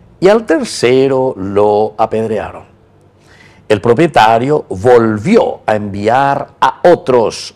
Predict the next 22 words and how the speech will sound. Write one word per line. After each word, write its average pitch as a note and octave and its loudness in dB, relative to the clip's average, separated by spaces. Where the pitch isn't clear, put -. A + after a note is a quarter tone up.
servidores A2 -4
en F#2+ -10
mayor E2+ -8
número G2+ -4
que F#2+ -6
los F#2+ -6
primeros, G#2 -6
pero C4+ -2
los D3 2
trataron D3 -2
de A2+ 0
la G2 -2
misma A2+ -8
manera. F2+ -12
Finalmente C4 2
les C3 -2
envió A2+ -2
a E3 -2
su - -10
propio B2+ -6
hijo, C#3+ -6
pensando: F#2 -8